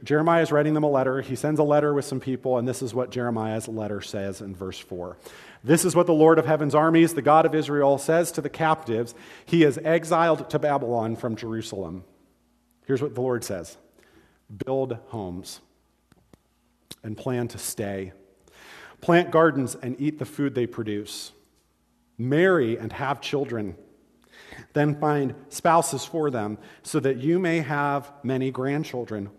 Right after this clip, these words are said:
Multiply, do not dwindle away, and work for the peace and the prosperity of the city where I sent you into exile. Pray to the Lord for it, and for its welfare will determine your welfare." Verse eight,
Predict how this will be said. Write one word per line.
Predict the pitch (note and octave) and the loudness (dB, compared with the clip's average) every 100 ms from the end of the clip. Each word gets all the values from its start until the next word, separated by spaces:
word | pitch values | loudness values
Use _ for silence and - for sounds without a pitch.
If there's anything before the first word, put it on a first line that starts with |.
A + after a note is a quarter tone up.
| - | -8
Multiply, | C3 F#3 G3 F#3 - D3+ B2 G#2+ G2+ - C3 | 2 4 4 -2 -2 -2 -2 -6 -10 -18 -12
do | D#3 F3 F3+ | -4 0 2
not | E3+ E3+ F3 B2 | 2 2 2 0
dwindle | D#3+ E3 D#3 | 0 2 0
away, | C3+ C3 B2 A2+ A2+ A2+ - - - | 0 0 0 0 -2 -6 -12 -20 -10
and | B2 A#2 | -4 4
work | D#3 F3 | 4 4
for | - | 0
the | D3 | -4
peace | - D3+ C#3+ | -2 -2 -2
and | C#3+ | -6
the | |
prosperity | B2 B2 A2+ - E3 D#3 | -4 -4 -4 -4 -4 -2
of | B2+ | -4
the | A#2+ | -6
city | C3+ B2 | -6 -6
where | A#2 A2 | -2 -4
I | G#2 | -4
sent | - C#3+ C3+ | -6 -6 -6
you | B2+ | -6
into | A#2 A#2+ | -6 -6
exile. | G#2 G2+ F#2+ F#2 F2 - - _ | -10 -8 -8 -8 -12 -16 -20 _
Pray | - D3+ | 2 4
to | D3+ | 4
the | D3 | 2
Lord | D#3 E3 E3 | 4 4 2
for | D#3 D3+ | -2 0
it, | D3+ D3+ | 0 -2
and | B2+ - | -10 -6
for | C3+ C3+ | -6 -2
its | C#3 A#2 | -4 2
welfare | C#3+ C#3 C#3+ C#3 C3+ | 2 2 0 -2 0
will | C3 | -4
determine | A#2 - B2+ B2 | -6 -6 -4 -4
your | B2 | -2
welfare." | C#3 D#3+ - G2+ F#2 - | 0 -2 -2 -6 -6 -6
Verse | A#2+ C3+ | -4 -2
eight, | A2+ F2+ | -4 -6